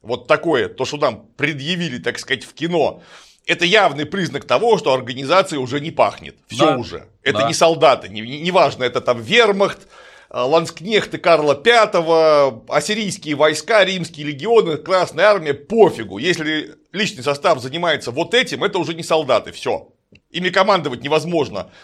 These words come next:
Speaker 1: потому что они думают в первую очередь о том, что они сперли.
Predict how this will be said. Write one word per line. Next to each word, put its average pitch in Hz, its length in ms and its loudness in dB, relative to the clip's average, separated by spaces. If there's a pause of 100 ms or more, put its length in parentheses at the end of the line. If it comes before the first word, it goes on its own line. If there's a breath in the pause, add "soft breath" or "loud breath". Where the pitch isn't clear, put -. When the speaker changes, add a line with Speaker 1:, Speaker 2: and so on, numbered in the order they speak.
(140 soft breath)
Speaker 1:
потому 190 280 4
что 180 220 4
они 208 180 2
думают 170 420 -2
в - 40 -20
первую 165 320 0
очередь 120 320 -4
о 113 80 0
том, 294 280 4
что 139 220 2
они 220 180 0
сперли. 156 760 2